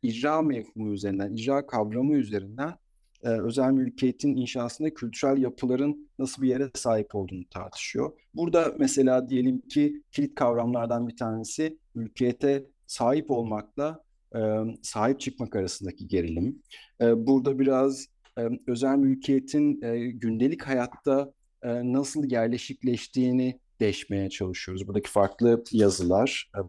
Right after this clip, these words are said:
bu bölümdeki farklı yazılar bu konuyu ele alıyor. Bu tabii, e, gündelik hayata dair bir mesele olduğu kadar aynı zamanda gene günümüzde diyelim ki Kürt sorununun, e, biçimlenişine dair de bir mesele. Bu bölümde dolayısıyla daha doğrudan siyasal konuları ele aldığımız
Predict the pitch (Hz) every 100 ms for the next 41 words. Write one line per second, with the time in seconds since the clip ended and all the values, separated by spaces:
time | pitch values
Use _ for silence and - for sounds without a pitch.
0 | _ - 98 98 98 95 _ 104 104 113
1 | 98 123 117 - 107 110 101 90 87 113
2 | - _ _ _ - 143 180 190 190 _
3 | _ 135 135 131 127 151 151 147 160 147
4 | 139 147 151 143 156 151 151 151 185 -
5 | 135 175 143 139 139 143 143 143 151 143
6 | _ 135 131 156 139 131 139 127 123 123
7 | 113 - 123 123 _ 113 117 117 110 131
8 | 123 - 131 - 127 120 123 127 131 135
9 | _ _ _ - 110 110 107 - 127 123
10 | 120 113 135 127 117 107 101 95 92 92
11 | 90 - 98 123 135 110 104 104 110 120
12 | 127 - - 98 101 117 113 113 113 117
13 | 139 117 104 101 110 98 104 104 - 104
14 | 104 101 98 95 98 107 139 -